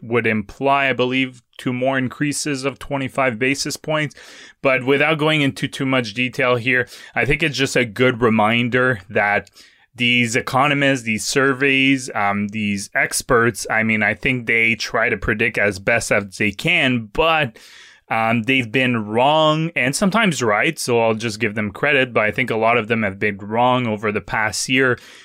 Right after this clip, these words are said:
and constantly revise their expectations. So whenever you're making a decision that may be related to interest rate, um, just take these kind of things with grain of salt and not think that because you saw this survey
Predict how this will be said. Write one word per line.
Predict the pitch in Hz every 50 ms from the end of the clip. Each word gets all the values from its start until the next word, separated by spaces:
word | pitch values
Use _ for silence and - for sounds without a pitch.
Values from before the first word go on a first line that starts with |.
| - -
and | - 131 127 120
constantly | - 127 135 131 131 135 127 - 147 139 139 135 127
revise | 120 117 110 104 101 104 107 110 117 120 120 110
their | 107 113 104 101
expectations. | 107 - - - - 113 - - - 120 123 135 127 - - 123 110 107 107 -
So | 123 117
whenever | 123 135 156 170 165 185
you're | 180 175 165 147
making | 135 131 135 131 - 151 139 127
a | 107
decision | 104 113 104 - - 131 120 113 123 120
that | 117 107 104
may | 110 107 113 113 117 117
be | 104 110 120 120 113
related | 104 104 101 101 110 120 147 170 190 185 160
to | - -
interest | 190 185 175 - 196 185 - -
rate, | - 180 180 190 180 - - - - - - - - - - -
um, | 127 113 113 113 113
just | 110 - 156 - -
take | 202 202 160 156
these | 180 165 - -
kind | - 156 156 151
of | 135 -
things | - 139 131 135 123 120
with | 120 113
grain | 101 117 117 120 117
of | 107 95
salt | - - 117 113 117 113 107 92 - - -
and | 110 104 107 104 107 107
not | 110 113 117 117 117 123 117 -
think | - - - - 131 127 120 107 - -
that | 127 113 104 101 98 95 -
because | - 113 104 - 135 113 104 101 92 - -
you | - 113
saw | 104 - - 113 107 101
this | 98 98 98 -
survey | - - 214 226 214 170 143 147 127 127 120